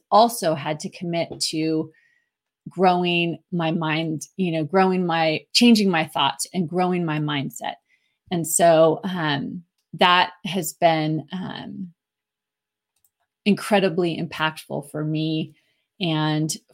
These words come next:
for the work that I'm doing. And so if, you know, I always say, if this is work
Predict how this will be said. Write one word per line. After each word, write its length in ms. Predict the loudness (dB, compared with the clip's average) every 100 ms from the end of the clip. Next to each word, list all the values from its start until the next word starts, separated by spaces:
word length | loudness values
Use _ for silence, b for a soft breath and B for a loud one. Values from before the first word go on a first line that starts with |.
| -14
for 220 | -4 -2 0
the 100 | 0
work 260 | -2 -6 -6
that 120 | -4
I'm 160 | -2 -2
doing. 520 | -2 -4 -4 -8 -12 _ _ _ _ _ 0
And 160 | 2
so 460 | 4 8 8 8 6
if, 220 | 0 0 -12 _ _ _ _ _ _ _
you 120 | 4 6
know, 100 | 6
I 160 | 6
always 340 | 6 6 4 6
say, 220 | 6 4
if 120 | 0
this 180 | -4 -2
is 140 | -2
work 460 | 2 4 4 0